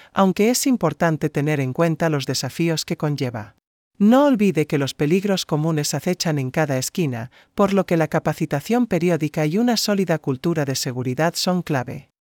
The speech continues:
Los nuevos empleados suelen estar en guardia y ser cautelosos, pero la familiaridad a menudo conduce a la complacencia.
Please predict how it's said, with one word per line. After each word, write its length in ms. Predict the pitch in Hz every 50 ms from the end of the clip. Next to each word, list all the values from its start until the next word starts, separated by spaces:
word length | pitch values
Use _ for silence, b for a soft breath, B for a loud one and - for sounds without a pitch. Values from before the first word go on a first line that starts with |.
| _ _ _
Los 280 | - 185 196 196 180 202
nuevos 380 | 226 262 294 285 294 277 - -
empleados 600 | 175 151 - 143 143 147 147 143 139 131 127 -
suelen 380 | - 220 233 254 262 247 214
estar 320 | 175 156 - - 190 180 170
en 140 | 151 151
guardia 400 | 143 156 156 156 147 143 143 135
y 80 | 135 135
ser 260 | - - 170 165 165
cautelosos, 840 | - 156 143 139 - 151 143 160 147 139 - - 117 127 - - B B B B B
pero 240 | - 214 202 202 190
la 120 | 180 170 170
familiaridad 760 | - 185 170 170 165 151 151 147 147 151 147 185 208 208 214
a 60 | 196
menudo 420 | 165 143 139 156 160 151 156 151
conduce 460 | - 143 131 131 127 165 175 - 190 180
a 60 | 165
la 120 | 156 151
complacencia. 880 | - 156 147 - 151 139 - - 135 123 127 - - 123 107 113 -